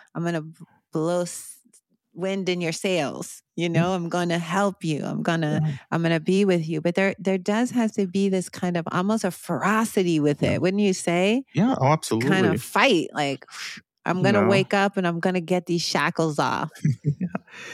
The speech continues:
Speaker 2: You know, it's, it's, it reminds me of what we used to say, um, growing up, is that if, um, Jesus paid it all, then why am I still paying? <laughs> You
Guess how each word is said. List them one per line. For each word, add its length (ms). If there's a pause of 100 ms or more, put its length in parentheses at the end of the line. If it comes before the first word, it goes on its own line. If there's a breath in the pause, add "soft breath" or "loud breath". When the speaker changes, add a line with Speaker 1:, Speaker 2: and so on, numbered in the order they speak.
(280 loud breath)
Speaker 2:
You 100
know, 140
it's, 340
it's, 180
it 140
reminds 520
me 280
of 200 (100)
what 360 (720)
we 160
used 260
to 80
say, 880 (800 soft breath)
um, 460
growing 380
up, 300
is 480
that 520 (140)
if, 220 (280)
um, 320
Jesus 400
paid 280
it 120
all, 400
then 160
why 200
am 120
I 80
still 320
paying? 560 (140)
<laughs> 480
You 1000